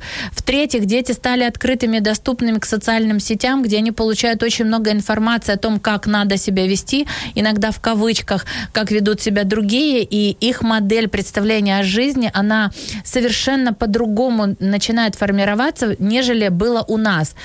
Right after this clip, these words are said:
у родителей. И родители иногда навязывают свою модель поведения, м, жизни, восприятия того, что происходит, а ребёнок не может это принять, потому что мир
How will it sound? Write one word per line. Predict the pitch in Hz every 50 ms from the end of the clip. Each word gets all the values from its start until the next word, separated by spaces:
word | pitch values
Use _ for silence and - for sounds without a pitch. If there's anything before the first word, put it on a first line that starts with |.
| - - - - - 220 165
у | - 202
родителей. | 214 226 233 226 208 202 226 269 254 185 - 196 180 165 160 - -
И | 202
родители | 202 208 208 202 214 269 285 - 269 233 220 208 -
иногда | 190 196 208 208 208 214 226
навязывают | 226 226 220 208 196 220 240 247 226 214 208 202 202 190 190
свою | - 202 202 208 208 226 233
модель | 220 208 208 196 185 180 208 226 226 214
поведения, | 185 - 190 185 190 190 180 180 208 233 254 247 226 202 190 185 185
м, | 185 - - 190 190 190 190 185 185
жизни, | 175 170 175 214 240 254 254 220 220 208 190
восприятия | 196 185 - - 202 202 202 214 226 240 240 - - 214 202 190 180 - - - - 240 202 -
того, | - 208 214 233
что | - - 208 190
происходит, | 180 - 196 190 190 - - - 262 294 311 269 240 196 - -
а | - 190 196
ребёнок | 202 208 196 233 254 262 262 240 - -
не | 220 220
может | 214 214 226 240 220 220 214 -
это | 202 - 208
принять, | 196 - 214 220 226 247 302 320 -
потому | - 214 - 208 208 220
что | 208 - - 208 196 180 - - - 214 185 -
мир | 202 208 220 226 226 226 240 262 285 254